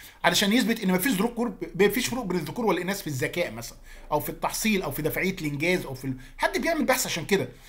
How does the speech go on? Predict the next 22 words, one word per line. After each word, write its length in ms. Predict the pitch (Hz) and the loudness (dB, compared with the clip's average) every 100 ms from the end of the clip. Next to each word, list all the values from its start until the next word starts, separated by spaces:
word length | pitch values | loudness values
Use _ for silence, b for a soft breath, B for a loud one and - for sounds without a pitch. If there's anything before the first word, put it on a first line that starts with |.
| B 156 | B -2
لان 240 | 202 233 | 2 6
هو 160 | 247 269 | 6 6
المنطق 400 | 277 349 311 220 | 4 4 2 2
ان 100 | 226 | 2
احنا 180 | 254 | 2
نفترض 460 | 214 196 - 254 240 | 0 0 2 2 2
ان 120 | 175 | -2
الناس 260 | 170 190 208 | -2 -2 -2
متساويه، 520 | 190 180 269 180 120 | -2 0 0 -2 -6
اذا 120 | 131 | -6
كنت 160 | 220 180 | -6 0
عايز 180 | 190 196 | 0 0
تفرض 280 | 220 180 | -2 0
العكس 460 | 147 131 262 - - B B - | -2 0 0 -2 -6 B B -4
وتعمل 300 | 160 196 185 | 0 2 0
تمييز 480 | 185 147 190 269 | 0 0 2 0
يبقى 120 | 185 180 | 0 0
لازم 140 | 185 | -2
تثبته 360 | 135 135 196 147 | -2 -2 -2 -2
بالبحث 360 | 135 165 - | -2 -2 -2
العلمي. 400 | 131 139 135 113 - - - - - - b b - - | -2 -2 -2 -6 -12 -20 -20 -20 -20 -20 b b -12 -4
تمام؟ 300 | 131 156 | 0 0